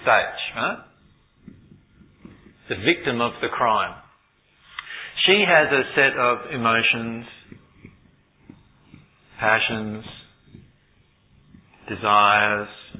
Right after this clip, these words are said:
and many of those emotions and passions and desires are also influenced by error, right? Which causes her law of attraction. Remember, it's our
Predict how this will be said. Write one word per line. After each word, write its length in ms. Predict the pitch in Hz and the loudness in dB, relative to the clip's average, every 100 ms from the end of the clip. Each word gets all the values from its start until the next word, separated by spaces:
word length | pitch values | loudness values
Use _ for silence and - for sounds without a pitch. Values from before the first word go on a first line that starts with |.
| - - - _ _ _ _ _ _ - - _ _ _ _ - - | -20 -20 -20 _ _ _ _ _ _ -20 -20 _ _ _ _ -20 -4
and 300 | 143 135 135 | 0 2 0
many 240 | 135 156 160 | 0 2 2
of 160 | 143 | 2
those 320 | 151 180 196 175 | 4 4 4 2
emotions 460 | 135 120 104 107 | 2 0 -2 -8
and 60 | 101 | -2
passions 340 | 117 113 113 | 0 0 -4
and 100 | 104 104 | -10 -4
desires 280 | 104 107 101 | 0 0 0
are 120 | 113 | 0
also 380 | 170 208 160 131 | 0 0 0 0
influenced 560 | 120 - 113 101 92 - | -2 -4 -6 -6 -10 -6
by 380 | 110 101 98 95 - - | 0 0 0 -2 -6 -6
error, 400 | 104 95 92 95 - _ - - - _ _ _ _ _ _ _ _ _ 98 | -2 -2 -4 -8 -16 _ -20 -20 -20 _ _ _ _ _ _ _ _ _ -8
right? 260 | 101 131 - - - | -4 -4 -6 -20 -12
Which 160 | 113 - | -10 -8
causes 320 | 107 104 101 104 | -4 -4 -6 -6
her 120 | 110 | -4
law 220 | 98 98 | -2 0
of 60 | 101 | 0
attraction. 400 | - 185 160 - - - _ _ _ _ - _ - | 2 0 0 -6 -10 -20 _ _ _ _ -20 _ -14
Remember, 360 | 110 120 135 139 | -6 -4 0 -2
it's 140 | 139 | 0
our 160 | 135 | 0